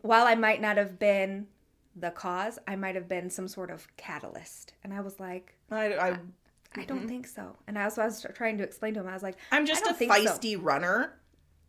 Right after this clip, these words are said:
Speaker 1: Yeah.
Speaker 2: That's ju-,
Speaker 1: Well,
Speaker 2: I
Speaker 1: and
Speaker 2: just,
Speaker 1: he,
Speaker 2: I get mad and I run
Speaker 1: he
Speaker 2: away, and I'm
Speaker 1: is,
Speaker 2: learning not to do that.
Speaker 1: he is too.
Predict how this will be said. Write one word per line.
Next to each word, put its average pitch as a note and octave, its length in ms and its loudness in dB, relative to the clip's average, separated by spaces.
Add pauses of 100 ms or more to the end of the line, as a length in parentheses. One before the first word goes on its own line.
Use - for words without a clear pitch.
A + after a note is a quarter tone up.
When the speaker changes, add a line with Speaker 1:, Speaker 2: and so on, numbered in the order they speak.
(600)
Speaker 1:
Yeah. A3+ 80 6
Speaker 2:
That's A3+ 260 12
ju-, A#3 240 10
Speaker 1:
Well, - 40 2
Speaker 2:
I E4 100 12
Speaker 1:
and A#3+ 80 8
Speaker 2:
just, G3+ 320 12
Speaker 1:
he, F4+ 260 12 (180)
Speaker 2:
I G#3+ 60 10
get A#3 240 10
mad A3+ 220 12
and A3+ 80 6
I A3 100 8
run G3+ 180 8
Speaker 1:
he E4 120 10
Speaker 2:
away, D4+ 340 10
and D#4+ 100 10
I'm G3 220 6
Speaker 1:
is, G3 100 0
Speaker 2:
learning G3+ 340 4
not F3 220 0
to B3 80 -4
do A#3 200 -8
that. - 340 -6
Speaker 1:
he C4+ 100 -2
is C#4+ 160 -8
too. C#4 400 -6